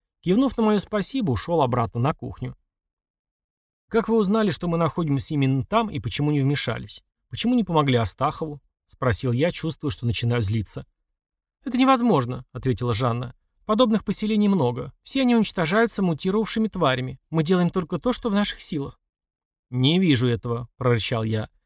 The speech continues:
«Если в данный момент мутанты уничтожают поселение людей, то почему вы все еще здесь?» «Ты предлагаешь нам погибнуть, спасая тех, кто обречен?» в ответ зарычала Жанна. «Я предлагаю попытаться спасти как можно больше людей».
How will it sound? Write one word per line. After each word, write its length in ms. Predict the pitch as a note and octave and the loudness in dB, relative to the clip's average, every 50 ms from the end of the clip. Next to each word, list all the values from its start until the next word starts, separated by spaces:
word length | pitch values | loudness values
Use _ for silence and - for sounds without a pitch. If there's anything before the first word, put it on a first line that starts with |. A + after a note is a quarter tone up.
| _ _ _ _ - | _ _ _ _ -4
«Если 240 | C#3+ D3 - E3 D3 | -2 -2 0 0 0
в 60 | C#3 | 0
данный 320 | C3+ D3+ D3+ D3 C#3+ C#3 | 4 4 4 4 4 4
момент 340 | C#3 C#3 C3+ D3 C#3+ C3 - | 4 4 4 4 2 0 0
мутанты 460 | C3+ C3 A#2+ - - C#3+ C3 A#2 - | 0 -2 0 0 2 0 0 2 2
уничтожают 560 | B2 A#2 - - - B2+ B2 C3+ C#3 B2 G2 - | 0 0 0 0 0 0 2 4 2 2 0 -2
поселение 480 | - - - C#3+ C3+ C3+ B2+ B2+ B2 | -6 -6 -4 -2 0 2 4 4 4
людей, 340 | A#2+ A#2 A2 G2+ B2+ F#3 G3+ | 2 2 0 0 0 0 0
то 140 | - D3 A#2 | -2 -4 -6
почему 340 | - G2+ - - B2 C3 C3+ | -6 -6 -4 -2 0 0 0
вы 100 | C#3 B2+ | 0 -2
все 200 | - - C3+ C3 | -2 -2 -2 -2
еще 200 | A#2 - - F3 | -2 -2 -2 -4
здесь?» 380 | F3+ F3+ F3 B2 G#2 - - _ _ _ _ _ _ _ _ _ _ _ _ _ _ _ - | -4 -2 -4 -4 -6 -8 -14 _ _ _ _ _ _ _ _ _ _ _ _ _ _ _ -4
«Ты 100 | F3 F3 | -4 -2
предлагаешь 540 | - F3+ F3 G3+ G3 F#3+ G3+ G3+ F3 - - | 0 0 2 2 2 4 4 2 2 0 0
нам 240 | G#3 G3 F#3 E3+ | 2 2 2 2
погибнуть, 480 | - F#3+ F3 D#3+ E3 G3 G3+ G#3 A3 - | 2 -2 -2 -2 0 -2 0 0 -2 -4
спасая 400 | - - F#3 E3+ - F3+ F3 D#3+ | -4 -4 -4 -4 -2 -2 -2 -2
тех, 220 | - - F#3 E3 | -2 -4 -6 -6
кто 160 | - - F3 D#3 | -4 -2 0 2
обречен?» 480 | D3 D3+ C#3 - - - F#3+ A#3 B3 - _ _ _ _ - | 2 2 0 0 -2 -2 -2 -2 -2 -6 _ _ _ _ -6
в 80 | B2 | -4
ответ 260 | B2 G#2 - B2 A#2+ G2 | -2 -2 0 0 0 2
зарычала 460 | A2 B2 B2+ - - - A#2 A#2 A2+ | 0 0 0 0 -2 -2 -2 -2 0
Жанна. 400 | G2+ C#3+ C3+ A2+ A2 B2 - - _ _ _ _ _ _ _ _ _ _ _ _ _ _ _ - | 0 0 0 -2 -2 -4 -8 -14 _ _ _ _ _ _ _ _ _ _ _ _ _ _ _ -4
«Я 160 | B2 D3 D3 | -2 -2 0
предлагаю 420 | - F#3+ F#3 G3+ G3+ F#3+ G3+ G3 | 0 0 0 2 2 2 2 2
попытаться 520 | E3 F#3 - G3+ F3+ - G3+ F#3+ - G3 F3+ | 2 0 -2 -4 -2 0 0 0 0 -4 -6
спасти 420 | - - G3 F#3 D3+ - - A3 | -6 -4 -4 -4 -4 -4 -6 -6
как 160 | - F#3 D#3+ | -4 -4 -2
можно 300 | - G3 F#3+ D#3+ E3+ F#3 | 0 0 0 2 2 2
больше 340 | F3 F3+ G3 F#3 - - F3+ | 2 2 2 0 0 0 -2
людей». 500 | G3 G#3 G#3 G3+ A#3+ A3+ D3+ A#2 F#2+ - | -2 -2 0 0 0 0 -2 -2 -4 -8